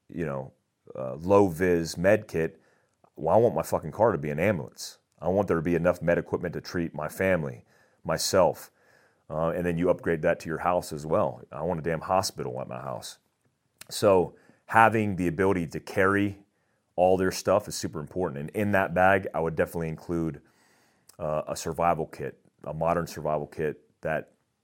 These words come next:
that has the staples of survival, including the ability to contain water, purify water, start a fire,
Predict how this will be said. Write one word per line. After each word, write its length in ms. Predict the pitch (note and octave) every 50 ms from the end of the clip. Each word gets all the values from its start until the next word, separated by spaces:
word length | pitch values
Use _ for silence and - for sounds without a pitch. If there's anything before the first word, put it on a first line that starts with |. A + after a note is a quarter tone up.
| _ _ _ _ _ _ _
that 180 | - E2 D#2+ -
has 420 | - - G2+ F#2+ F#2 F2+ F2 -
the 100 | - D#2+
staples 640 | - - - - G2 F2+ E2+ - D2+ C#2+ C#2 - -
of 140 | - - -
survival, 500 | - - C2+ C#2 C2 B1+ A#1 - - _ _ _ _ _ _ _
including 540 | E2+ D2+ - - F2+ D#2+ D2+ D#2 D#2 D2+ C#2+
the 80 | D2
ability 400 | D2+ C#2+ D#2 D#2+ D#2+ D#2 D#2 D2
to 340 | - - - D#2+ D2 C#2+ C2+
contain 500 | C2 - D#2+ D2+ - - G2+ F#2+ F#2 F#2
water, 320 | F#2 F#2 F#2 F#2 F#2 F#2 F2
purify 440 | F2 - F#2 F2 F2 - F2+ F2
water, 440 | F2 E2+ E2+ E2+ F2 F2 E2+ E2 - _ _ _ _ _ _ _ _ _ _
start 340 | - - - - F2+ F#2 F#2
a 60 | F2
fire, 520 | - - F2+ F#2 F#2 F#2 F#2 F2+ E2+ -